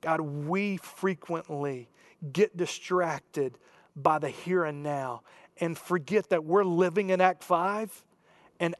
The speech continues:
Act six, new creation is coming. God, we want to live as if this is not our home. We're sojourners and exiles. Heaven is our home.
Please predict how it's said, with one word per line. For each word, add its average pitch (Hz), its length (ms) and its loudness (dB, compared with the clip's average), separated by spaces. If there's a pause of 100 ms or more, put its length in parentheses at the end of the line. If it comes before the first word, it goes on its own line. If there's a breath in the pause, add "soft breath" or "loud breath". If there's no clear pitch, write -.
Act 196 280 4
six, - 480 0
new 180 240 0
creation 175 680 -2
is 139 140 -6
coming. 135 400 -8 (800 loud breath)
God, 190 220 4
we 180 400 2
want 247 240 6
to 196 60 8
live 180 540 4 (240 soft breath)
as 170 160 2
if 143 260 2
this 233 300 2
is 202 120 -2
not 190 280 4
our 180 100 2
home. 156 460 -2 (320 loud breath)
We're 208 180 6
sojourners 226 1120 2 (260 loud breath)
and 196 160 4
exiles. 175 680 4 (400 loud breath)
Heaven 233 560 2
is 190 160 2
our 156 140 2
home. 147 340 -2